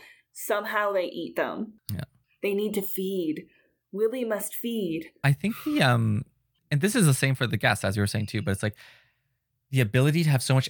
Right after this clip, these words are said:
Speaker 2: action scenes in the movie, just, like, so much of that stuff. Right. And what you're talking about, like, B movies, there is this sense in which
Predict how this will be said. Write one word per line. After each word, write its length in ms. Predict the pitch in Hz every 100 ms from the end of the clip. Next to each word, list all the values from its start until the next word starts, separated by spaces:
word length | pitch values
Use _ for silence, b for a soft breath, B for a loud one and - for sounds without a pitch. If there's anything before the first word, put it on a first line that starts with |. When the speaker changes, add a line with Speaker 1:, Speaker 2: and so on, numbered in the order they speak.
| -
Speaker 2:
action 500 | 110 101 - - 135
scenes 440 | 131 135 135 135 -
in 160 | 135
the 60 | 127
movie, 380 | 127 131 143 147
just, 200 | 123 110
like, 140 | 113
so 240 | - 123 117
much 420 | 117 104 - - -
of 80 |
that 160 | 101 101
stuff. 420 | - 107 123 - _ _ -
Right. 200 | 147 120
And 100 | 127
what 120 | 127
you're 40 | -
talking 180 | 135
about, 100 | 120
like, 200 | 110 107
B 100 | -
movies, 220 | 117 127 127
there 100 | 139
is 180 | 180
this 140 | 196 175
sense 220 | 143 127
in 100 | 127
which 280 | 113 -